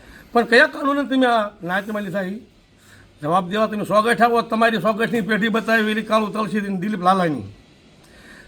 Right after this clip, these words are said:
તો ઉમરાળા જ નો આવ્યો, ગુંદાળા જવાબ નો આપ્યો, દેવીની જગ્યામાં દાડિયો ગુંદાળા, દેવીની જગ્યામાં હમડિયાળા નો આવ્યો. તો પણ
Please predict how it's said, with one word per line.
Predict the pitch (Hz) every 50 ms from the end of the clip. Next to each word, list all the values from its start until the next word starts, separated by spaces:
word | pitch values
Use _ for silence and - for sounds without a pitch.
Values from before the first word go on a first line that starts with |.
| - -
તો | 220 233 240 226 208 208
ઉમરાળા | 180 185 196 220 233 240 254 254
જ | 226
નો | 214 254 254
આવ્યો, | 247 254 254 247 254 262 269 277 277 - - - _ _ _ _ _ _ _ -
ગુંદાળા | 170 196 202 220 220 220
જવાબ | 170 185 214 240 240 220
નો | 226 247
આપ્યો, | 254 254 247 202 247 247 254 254
દેવીની | 196 190 233 233 240 226 196
જગ્યામાં | 190 233 233 233 233 208 196
દાડિયો | 226 233 240 240 240
ગુંદાળા, | 233 226 208 233 233
દેવીની | 226 190 208 226 240 233 175
જગ્યામાં | 190 196 214 240 233 226 220
હમડિયાળા | 220 185 208 214 202 220 240 247 254 254
નો | 254 262
આવ્યો. | 262 269 262 262 262 269 269 - - - - _ _ _ _ _ _ _ _ _ _ _
તો | 226 262
પણ | 233 302 311 294 240 175 135 -